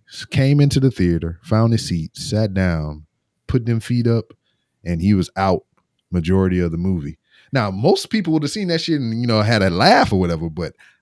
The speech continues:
I felt fucking sorry for the dude, man. I felt, like, sorrow in my heart. I was like, "Damn,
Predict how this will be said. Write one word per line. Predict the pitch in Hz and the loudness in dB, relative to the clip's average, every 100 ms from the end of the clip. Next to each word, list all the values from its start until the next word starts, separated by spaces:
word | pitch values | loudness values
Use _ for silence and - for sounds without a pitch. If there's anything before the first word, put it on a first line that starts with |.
| - | -12
I | 120 - | -10 -10
felt | - 80 64 _ | -10 -12 -14 _
fucking | - 90 - 73 - _ _ _ | -18 -18 -18 -20 -20 _ _ _
sorry | - 127 208 - - | -6 0 4 4 2
for | 98 | -2
the | 82 | -8
dude, | - 80 76 - | -10 -10 -12 -12
man. | 85 87 | -10 -2
I | 117 | 0
felt, | 170 139 110 82 | 2 2 -2 -2
like, | 95 76 - _ _ | -6 -6 -10 _ _
sorrow | - - 170 180 175 165 | -10 -2 0 4 4 4
in | 160 | 4
my | 160 151 | 2 0
heart. | 143 156 120 | 0 0 0
I | |
was | 117 | -4
like, | 98 85 - - | -6 -8 -12 -6
"Damn, | 120 101 76 71 | -4 -4 -6 -12